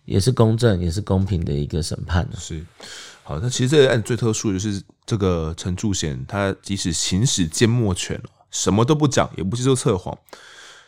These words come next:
Speaker 2: 但最后呢，仍然被判无期徒刑的确定。其实这个判决对专案警方来讲，我觉得也是一种认可吧，就是代表说你们的这些搜证啊，每个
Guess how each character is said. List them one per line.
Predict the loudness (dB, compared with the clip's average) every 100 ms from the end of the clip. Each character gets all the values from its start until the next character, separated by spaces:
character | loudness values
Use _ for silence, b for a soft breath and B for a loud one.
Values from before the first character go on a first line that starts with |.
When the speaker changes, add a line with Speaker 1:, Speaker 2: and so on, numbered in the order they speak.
| B
Speaker 2:
但 | -2 0 0
最 | 0
后 | 0 0
呢， | -2 -4 -6 -6
仍 | 0 2
然 | 4 2
被 | 2
判 | -2 -2 -4
无 | -4
期 | -6
徒 | -6 -8
刑 | -8 -6
的 | -8
确 | -6 -2 0
定。 | 0 -8 -8 B B B B
其 | -2
实 | 2
这 | 2
个 | 2
判 | 0 2 2
决 | 0
对 | 0 4 4
专 | 2 -2
案 | -2
警 | -4 -8
方 | -6 -4
来 | -4
讲， | -2 -2 -4 -6
我 |
觉 | -4 -4
得 | 0 -2
也 | -2 -4
是 | -4 -6
一 | -4
种 | -4 2
认 | 2 2
可 | -2 -8
吧， | -8 -4
就 | -2
是 |
代 | 0
表 | 2 2
说 | 4 0 B B B B B B -2
你 | 2
们 | 2 0 -4
的 | 4 4
这 | 6
些 | 2 2
搜 | 2 4 2
证 | 4 2 2
啊， | 0
每 | 0 0
个 | 0 -2